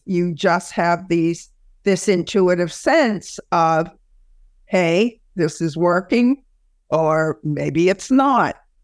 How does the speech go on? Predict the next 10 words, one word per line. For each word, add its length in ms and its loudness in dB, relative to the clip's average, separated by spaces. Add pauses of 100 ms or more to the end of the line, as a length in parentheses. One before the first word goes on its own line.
(160)
But 320 0 (460)
sometimes 640 2
I 140 2
make 280 0
mistakes 680 -2
like 360 2 (300)
all 300 4
of 120 -2
us, 400 -8 (140)
but 380 0